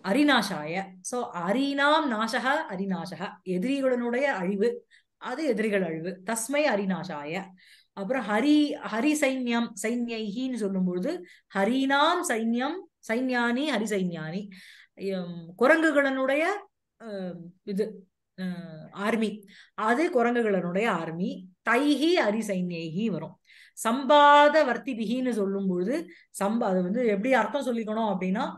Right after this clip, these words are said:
சம்பாதம் யதா சியாத் ததா வர்த்தந்தே இதி சம்பாத வர்த்தின்-, வர்த்தினஹ. தைஹி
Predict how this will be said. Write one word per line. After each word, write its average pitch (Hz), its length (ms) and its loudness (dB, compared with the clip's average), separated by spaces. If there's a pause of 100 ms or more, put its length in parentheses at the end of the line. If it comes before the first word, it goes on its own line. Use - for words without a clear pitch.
(100)
சம்பாதம் 254 680 4
யதா 233 320 -2 (100)
சியாத் 233 400 -2 (480)
ததா 302 340 6
வர்த்தந்தே 233 600 0
இதி 240 240 -4
சம்பாத 214 600 0
வர்த்தின்-, 185 440 -4
வர்த்தினஹ. 208 560 -2 (480)
தைஹி 247 360 0